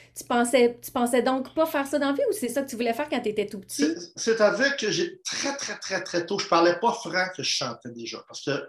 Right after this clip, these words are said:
Speaker 2: faut dire que mes parents, mon entourage familial, il y a beaucoup de musique chez nous. Mon père joue de la guitare, chante. Euh, mon grand-père paternel était violoneux. Ma grand-mère maternelle était accordéoniste. Il y avait toute de la musique dans la maison.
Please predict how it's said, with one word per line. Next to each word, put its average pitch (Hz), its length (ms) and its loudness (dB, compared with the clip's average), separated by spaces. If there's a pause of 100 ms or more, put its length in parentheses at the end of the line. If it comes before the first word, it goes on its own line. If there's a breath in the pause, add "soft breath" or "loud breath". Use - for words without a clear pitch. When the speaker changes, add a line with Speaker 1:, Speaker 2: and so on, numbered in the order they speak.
(220)
Speaker 2:
faut 151 260 -6
dire 185 280 -4
que 160 60 -4
mes 135 180 -4
parents, 143 560 2
mon 147 220 0
entourage 156 440 0
familial, 147 520 0 (140)
il 135 60 -10
y 127 40 -12
a - 20 -16
beaucoup 165 300 -4
de 151 60 -2
musique 147 180 -4
chez 127 200 -6
nous. 117 160 -10 (300)
Mon 135 140 0
père 160 240 4
joue 135 120 -4
de 135 40 -8
la 135 100 0
guitare, 139 680 0
chante. 135 640 -6
Euh, 123 160 -6 (440 loud breath)
mon 127 160 0
grand-père 147 580 2 (140)
paternel 156 680 2
était 139 180 -2
violoneux. 135 680 -4
Ma 123 160 -8
grand-mère 123 460 -4
maternelle 151 640 0
était 135 240 -4 (220)
accordéoniste. 127 840 -8
Il 135 60 -8
y 127 40 -10
avait 123 140 -12
toute 151 100 -2
de 202 60 0
la 151 80 2
musique 139 240 -4
dans 123 160 -4
la 113 80 -6
maison. - 160 -12